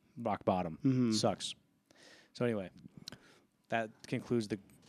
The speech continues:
Speaker 1: doc-, Director Dossier's Gossip Hour.
Speaker 2: <laughs> Oh, I, I wanted to talk about this.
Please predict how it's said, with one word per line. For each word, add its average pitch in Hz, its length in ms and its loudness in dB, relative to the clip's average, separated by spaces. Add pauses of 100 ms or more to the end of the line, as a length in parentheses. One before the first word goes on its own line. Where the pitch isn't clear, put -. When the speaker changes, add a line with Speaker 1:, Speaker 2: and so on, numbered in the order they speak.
(220)
Speaker 1:
doc-, 113 200 8
Director 123 300 8
Dossier's 117 380 8
Gossip 107 380 2
Hour. 90 300 -6 (280)
Speaker 2:
<laughs> 127 100 12 (1400)
Oh, 165 340 12
I, 143 180 10
I 143 160 10
wanted 175 360 10
to - 60 -12
talk 147 140 -8
about 127 280 -6
this. 104 480 0